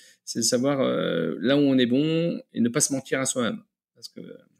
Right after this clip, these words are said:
faut pas se, se, se dire qu'on est bon en gestion si on n'est pas capable de, on n'est pas ordonné. Et non, on n'est pas bon en gestion.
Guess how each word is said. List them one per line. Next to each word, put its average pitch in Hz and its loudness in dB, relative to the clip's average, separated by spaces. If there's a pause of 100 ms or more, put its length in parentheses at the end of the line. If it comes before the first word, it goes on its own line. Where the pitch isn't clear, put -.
(140)
faut - -8
pas 113 0
se, 110 0
se, 110 -6
se - -10
dire 117 -2
qu'on 110 0
est 104 2
bon 110 2
en 107 2
gestion 110 -2
si - -4
on 110 0
n'est 104 0
pas 107 -2
capable 117 0
de, 104 -2 (400)
on 104 -4
n'est 104 0
pas 110 0
ordonné. 110 0
Et 104 -10
non, 117 -8
on - -20
n'est - -18
pas - -14
bon 98 -4
en 101 0
gestion. 117 -6